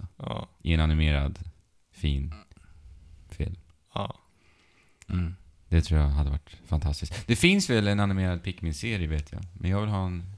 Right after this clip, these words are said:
Speaker 2: en liksom
Speaker 1: Jaha,
Speaker 2: renodlad
Speaker 1: finns det
Speaker 2: film.
Speaker 1: det?
Speaker 2: Någon miniserie med Moto gjorde, tror jag.
Speaker 1: Aldrig,
Speaker 2: Om jag inte
Speaker 1: aldrig
Speaker 2: minns
Speaker 1: sett.
Speaker 2: helt och hållet åt pipan.
Speaker 1: Borde vi
Speaker 2: Tror jag
Speaker 1: kolla
Speaker 2: inte.
Speaker 1: upp i så fall?
Speaker 2: Tror
Speaker 1: Det
Speaker 2: det
Speaker 1: låter
Speaker 2: släpptes på tre D S
Speaker 1: jättehärligt.
Speaker 2: till och med.
Speaker 1: Okej.
Speaker 2: Ja. Jag kanske har drömt det.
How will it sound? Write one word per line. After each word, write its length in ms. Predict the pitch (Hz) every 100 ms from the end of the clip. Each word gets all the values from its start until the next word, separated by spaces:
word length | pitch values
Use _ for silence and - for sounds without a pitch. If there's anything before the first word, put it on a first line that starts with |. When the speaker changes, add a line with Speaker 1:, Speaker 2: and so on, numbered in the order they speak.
| - _ -
Speaker 2:
en 260 | 82 80
liksom 200 | 82 80
Speaker 1:
Jaha, 80 | 82 98
Speaker 2:
renodlad 300 | 87 82 82
Speaker 1:
finns 220 | 120 180 -
det 60 |
Speaker 2:
film. 60 | 90 -
Speaker 1:
det? 80 | - - - _ _ _ - - _ - -
Speaker 2:
Någon 180 | 92 101
miniserie 580 | 104 95 85 110 95 76
med 160 | 76
Moto 220 | 78 76
gjorde, 160 | 78 82
tror 160 | - -
jag. 80 | -
Speaker 1:
Aldrig, 340 | 120 107 104 101
Speaker 2:
Om 60 |
jag 120 | 92 90
inte 300 | 80 - 85
Speaker 1:
aldrig 160 | 113
Speaker 2:
minns 120 | 107 101
Speaker 1:
sett. 100 | 80
Speaker 2:
helt 220 | 73 - -
och 60 |
hållet 300 | 76 73 -
åt 80 | -
pipan. 360 | - 73 - 76 - _ _ _ _ _ _
Speaker 1:
Borde 220 | 120 123
vi 20 |
Speaker 2:
Tror 40 | 117
jag 60 | 101
Speaker 1:
kolla 120 | 110
Speaker 2:
inte. 100 | 110
Speaker 1:
upp 60 |
i 40 | 117
så 160 | 127
fall? 240 | 104 110 107 - _ _ -
Speaker 2:
Tror 120 | 101
Speaker 1:
Det 40 |
Speaker 2:
det 40 | 113
Speaker 1:
låter 40 | 113
Speaker 2:
släpptes 100 | 110
på 60 | 104
tre 160 | -
D 60 | -
S 60 | -
Speaker 1:
jättehärligt. 240 | 98 -
Speaker 2:
till 100 | 82
och 40 | -
med. 220 | - - -
Speaker 1:
Okej. 280 | - 143 - -
Speaker 2:
Ja. 80 | - - - _ -
Jag 140 | 85
kanske 200 | 92 85
har 60 | 78
drömt 320 | 76 78 -
det. 100 | -